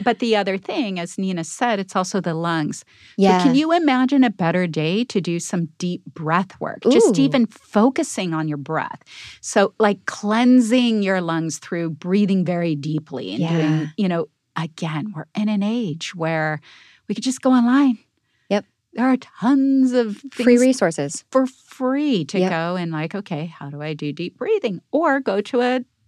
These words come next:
Speaker 1: you know, a breath class.
Speaker 2: Yeah.
Speaker 1: If you were gonna do some deep breath work, like, some people will do it, like, for the day. I've given,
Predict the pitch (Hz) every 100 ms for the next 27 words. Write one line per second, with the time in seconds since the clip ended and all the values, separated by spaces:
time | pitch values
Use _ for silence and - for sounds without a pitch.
0 | - - - 226 240 254 262 - 285 -
1 | - - - - - 170 160 147 147 147
2 | _ _ 208 233 226 220 226 202 202 -
3 | 185 165 - 254 392 185 147 - 98 -
4 | - 143 - 202 208 220 202 165 156 151
5 | 170 156 147 - 160 151 - 160 160 156
6 | 185 233 160 160 - - - - - _
7 | _ _ 196 185 - 185 185 175